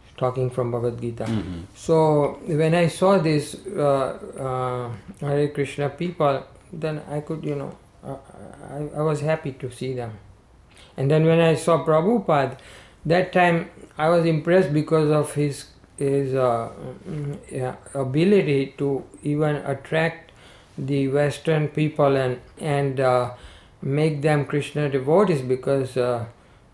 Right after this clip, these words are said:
Speaker 1: that was something that I had never seen before.
Speaker 2: It's, it's hard for me to understand what your reaction was. Being an American,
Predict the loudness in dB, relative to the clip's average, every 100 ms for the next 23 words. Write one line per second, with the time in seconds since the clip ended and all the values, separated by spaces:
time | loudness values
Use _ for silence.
0 | -14 -6 -4 -4 -4 -4 -2 -2 -2 0
1 | -2 0 -2 0 -2 -2 -4 -4 -4 -8
2 | -10 -12 -16 -20 -20 -20 -20 -4 -2 0
3 | -2 -6 -4 -4 -4 0 4 4 2 -2
4 | 0 2 0 -2 -4 -2 -2 -2 -4 -4
5 | -2 -4 -6 -10 -18 -8 -2 0 0 -4
6 | -4 -4 -4 -4 -4 -4 -6 -6 -6 -6
7 | -6 -6 -8 -12 -20 -20 -20 -20 -14 -8
8 | -2 0 2 2 2 2 0 -2 -6 -6